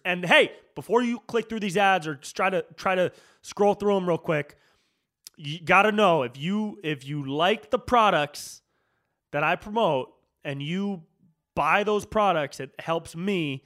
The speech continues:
continue to make a living so that I can keep making fun stuff for you and we can all just be part of this,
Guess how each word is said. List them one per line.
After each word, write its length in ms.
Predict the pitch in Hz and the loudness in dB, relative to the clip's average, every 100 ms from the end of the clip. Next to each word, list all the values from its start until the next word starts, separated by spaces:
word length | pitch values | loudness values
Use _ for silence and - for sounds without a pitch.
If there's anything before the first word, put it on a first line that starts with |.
| _ _ _ _ _ _ _ | _ _ _ _ _ _ _
continue 440 | 151 135 160 165 | -10 -6 -4 -2
to 60 | 160 | -2
make 180 | 160 156 | -4 -4
a 40 | |
living 400 | 160 175 143 139 | 0 0 0 -6
so 140 | - | -6
that 60 | 131 | -4
I 100 | 131 | -4
can 100 | 127 | -6
keep 220 | - 147 | -10 -8
making 320 | 143 139 143 | -4 -6 -6
fun 240 | 131 147 135 | -8 -6 -6
stuff 340 | - 139 - | -6 -8 -8
for 80 | 151 | -10
you 380 | 151 151 139 131 | -6 -4 -4 -6
and 180 | 131 131 | -8 -10
we 80 | |
can 140 | 131 135 | -10 -6
all 240 | 131 127 | -6 -6
just 200 | 120 120 - | -8 -14 -10
be 100 | 131 | -10
part 280 | - 131 | -6 -6
of 60 | 127 | -6
this, 300 | 127 120 - | -10 -10 -16